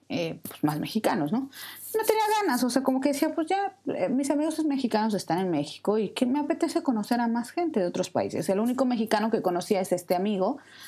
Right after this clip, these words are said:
y ya cuando dejamos la compañía, él fue para una, yo fui para otra y, pues, ya no, no, no iba a haber más mexicanos, ¿no? Pero llegó una empresa donde todo el equipo era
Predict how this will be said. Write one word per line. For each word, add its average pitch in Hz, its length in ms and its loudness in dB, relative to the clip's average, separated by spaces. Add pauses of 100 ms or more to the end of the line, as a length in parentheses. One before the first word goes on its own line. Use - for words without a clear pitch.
(460)
y 262 440 2
ya 311 120 2 (220)
cuando 214 260 4 (100)
dejamos 214 380 2
la 233 140 2
compañía, 226 420 2
él 214 80 0
fue 208 160 0
para 190 200 2
una, 208 260 0
yo 185 100 0
fui - 160 -4
para 196 280 2
otra 208 340 2
y, 220 40 -4
pues, 143 180 -4
ya 151 140 2
no, 151 200 0
no, 151 240 0
no 180 100 2
iba 202 140 2
a 190 40 2
haber 190 200 2
más 185 160 0
mexicanos, 247 600 0
¿no? 302 100 2 (600)
Pero 214 140 4
llegó 247 180 2
una 269 200 2
empresa 262 520 0
donde 170 560 0
todo 214 420 4
el 233 120 2
equipo 202 600 0
era 175 680 2